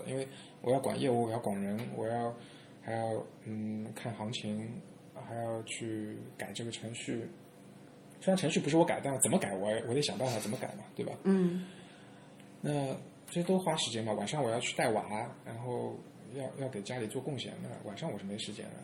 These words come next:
Speaker 1: 嗯。
Speaker 2: 那你是白天挤时间看书吗？
Speaker 1: 白天，白天其实很困难，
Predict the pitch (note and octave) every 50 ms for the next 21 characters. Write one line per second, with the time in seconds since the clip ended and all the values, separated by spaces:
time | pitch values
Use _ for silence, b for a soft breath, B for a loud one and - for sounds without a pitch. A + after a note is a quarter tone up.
0 | - - - - - - - C#4 C#4+ D4 B3+ G3+ F3 E3 D#3+ - G#3+ F3+ F3+ E3+
1 | D#3+ E3+ E3+ G3+ G#3+ G#3+ A3+ A3 - F3+ E3 - F3 D#3+ E3+ E3 E3+ F3 - F3+
2 | E3+ E3 E3 - - E3 E3+ E3+ E3+ F3 A#2 C#3 - - D#3+ E3 E3 E3+ E3+ E3
3 | E3 E3 D#3+ D#3+ D#3+ D#3 - - - - - - - - - - - - C3+ D3
4 | G3 F#3 - C#3+ C#3+ B2+ G#2 - - B2 G#2+ G#2+